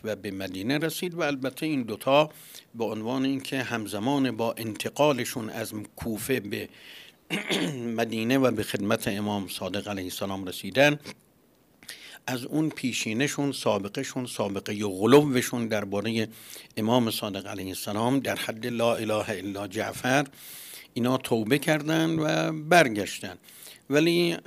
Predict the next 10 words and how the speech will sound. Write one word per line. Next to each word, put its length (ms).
برگردم 840
که 240
این 220
خبر 640
از 280
این 220
شخص، 580
مفضل 500
ابن 180
عمر، 360